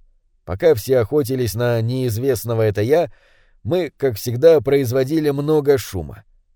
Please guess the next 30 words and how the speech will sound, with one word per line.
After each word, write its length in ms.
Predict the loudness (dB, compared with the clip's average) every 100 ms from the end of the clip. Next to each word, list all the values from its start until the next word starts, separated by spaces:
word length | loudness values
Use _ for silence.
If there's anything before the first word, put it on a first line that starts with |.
| _ -14
Но 180 | -8
мне 260 | -4 -2 -2
казалось, 460 | 0 0 2 0 -2
что 220 | -4 -2
большинство 800 | 0 -2 -2 -4 -4 -6 -4 -2
из 140 | -2
нас 280 | -4 -6 -10
просто 580 | -6 -4 -4 -2 0 0
притворяются. 1000 | -4 -6 0 2 4 4 2 -2 -16 -20 _ _ _ _ _
Игра 420 | -8 -4 4 4 6
больше 420 | 4 2 0 -6
не 220 | -4 -4
приносила 640 | -2 -4 -2 -2 -2 0
удовольствия. 880 | 2 4 2 2 -2 -4 -6 -8 -8 _ _ -20 -12
Сначала 480 | -6 -4 0 2
я 220 | 4 4 2
оставался 600 | 0 0 2 2 2 2
вместе 440 | -2 -6 -8 -8
со 200 | -2 -2
всеми — 480 | -4 -4 -4 -4 -8 _ _ _ _
но 180 | -6 -2
за 180 | -2 -2
первые 460 | 0 0 0 -2
несколько 540 | -2 -4 -4 -4 -2 -2
минут 380 | -2 -4 -8 -14 _ _ -4
«это 260 | -2 0
я» 300 | 2 2 2
не 220 | 0 -4 0
был 240 | 0 0
найден. 540 | -2 -2 -2 -6 -16